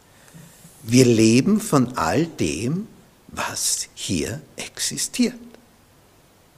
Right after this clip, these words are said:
Und zwar in der Natur existiert. Weil du kannst eben nicht von einem Goldbarren runterbeißen. Und selbst wenn du es könntest, dann hättest du Verdauungsprobleme.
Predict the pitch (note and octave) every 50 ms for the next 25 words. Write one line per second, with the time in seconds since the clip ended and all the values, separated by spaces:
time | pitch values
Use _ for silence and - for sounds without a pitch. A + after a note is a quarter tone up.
0 | _ _ _ _ _ _ _ _ - F2+ E2 - - - - E2 C2+ - - -
1 | - - _ _ _ - - - - - - - - - - A3+ - - - -
2 | - - - _ _ _ - - - - - - - - - - - - - -
3 | - - - - - - - - - - - - - G#2 G#2 B2 - F3 G3 -
4 | - - D3+ B2+ B2+ B2+ E3+ E3+ - C3+ A2 G2+ F#2+ F2 - - F2+ F2+ F2 D#2+
5 | - - - - D#2 D2+ E2+ D#2+ F2+ E2+ E2 E2+ E2 F2+ G2+ A2+ A2+ - - D#2
6 | - - E2 C2+ - - - - - - - - - _ _ _ _ _ _ _
7 | _ _ _ _ _ _ _ _ _ - - - - - - - - - _ -
8 | G#2 - - A#2+ - - - B2+ A#2+ A2+ A#2 A#2 - - - C3 C3+ D3+ D#3+ -
9 | A3 G3+ - - - - - - - B2 B2+ A#2+ C3+ C#3+ - - - - - -
10 | - B2 - - - - B2 C3+ B2 F#2+ F2 - - - - - - - F#2 E2+
11 | E2 E2+